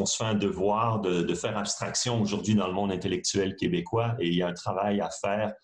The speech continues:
pour essayer de restituer ce, ce monde, ne serait-ce que par, euh, honnêteté intellectuelle, pour le remettre en lumière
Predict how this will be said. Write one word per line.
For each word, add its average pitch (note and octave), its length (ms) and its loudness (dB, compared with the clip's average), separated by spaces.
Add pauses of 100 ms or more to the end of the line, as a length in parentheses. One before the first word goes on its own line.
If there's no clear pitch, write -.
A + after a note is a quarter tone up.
(360)
pour F2+ 180 0
essayer G2 280 2
de F2+ 120 0
restituer G2+ 800 0
ce, D#2 320 -2 (320)
ce - 180 -2
monde, G2 320 2
ne F2+ 80 2
serait-ce G2+ 300 0
que - 140 -2
par, F2 420 -2
euh, D#2 240 -2 (120)
honnêteté F#2 600 2
intellectuelle, F2+ 920 0
pour E2+ 120 -2
le E2 80 2
remettre E2+ 440 -2
en E2+ 120 -2
lumière E2+ 540 0